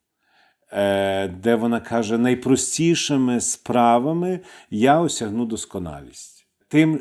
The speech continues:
чим я можу в щоденності, навіть те, коли подам комусь кружку води, як каже Христос, хто подасть своє, в моє ім'я, не втратить своєї нагороди».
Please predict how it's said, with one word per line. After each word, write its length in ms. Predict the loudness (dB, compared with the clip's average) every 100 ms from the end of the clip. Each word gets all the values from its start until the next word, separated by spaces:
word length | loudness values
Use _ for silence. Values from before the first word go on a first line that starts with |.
| -6
чим 260 | -2 2 4
я 100 | 4
можу 260 | 2 0
в 80 | -6
щоденності, 1400 | -2 -4 2 2 2 0 -2 -6 -10 -4 0 2 2 -2 -4
навіть 460 | -2 0 0 -4 -2
те, 280 | 0 0 -2 -14
коли 280 | -4 0 0
подам 760 | 0 -6 0 2 2 0 -4 -10
комусь 520 | -12 -8 -6 -6 -8
кружку 460 | -10 -8 -8 -6 -6
води, 240 | -6 -4
як 160 | -4 -4
каже 240 | -6 -6
Христос, 420 | -6 -10 -6 -8 -8 -20 -20
хто 200 | -4 -4
подасть 440 | 0 0 2 0 0
своє, 420 | -4 -2 0 -2
в 120 | -4
моє 360 | -4 -2 0 -2
ім'я, 440 | -4 -4 0 2
не 180 | 2 0
втратить 800 | -4 -12 -2 2 2 0 -8 -6
своєї 460 | -6 -2 -2 -2
нагороди». 540 | -2 -4 -6 -10 -12